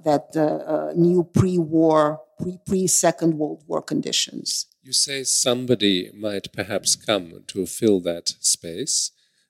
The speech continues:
Speaker 2: And if I interpret you correctly, and please correct me otherwise, um, it seems that you believe that there is no possible future while Putin is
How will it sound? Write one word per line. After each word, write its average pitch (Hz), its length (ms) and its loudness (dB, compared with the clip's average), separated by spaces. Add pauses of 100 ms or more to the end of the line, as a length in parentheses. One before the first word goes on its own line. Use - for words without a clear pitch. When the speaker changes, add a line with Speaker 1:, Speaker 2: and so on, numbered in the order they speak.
(140)
Speaker 2:
And 98 600 -8 (1200)
if - 160 0
I 98 120 4
interpret 107 520 2
you 101 60 -2
correctly, 110 640 2
and 92 120 -2
please 107 260 -2
correct 92 420 -4
me 90 80 2
otherwise, 98 680 0 (140)
um, 92 380 -4
it - 120 -4
seems 107 380 2
that 95 240 0
you 101 120 2
believe 92 460 -6
that 90 220 0 (420)
there 104 120 6
is 101 180 2
no 110 520 4 (480)
possible 95 640 2 (480)
future - 580 0 (140)
while 101 260 2
Putin 92 680 -6
is - 520 0